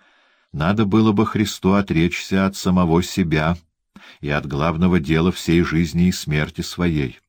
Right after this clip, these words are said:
"Да приидет царствие Твоё,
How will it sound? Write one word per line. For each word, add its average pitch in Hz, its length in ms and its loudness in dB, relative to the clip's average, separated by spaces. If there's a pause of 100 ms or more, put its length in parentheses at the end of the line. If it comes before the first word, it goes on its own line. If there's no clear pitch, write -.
(500)
"Да 76 200 -4
приидет 95 640 4
царствие 90 760 -2
Твоё, 69 500 -6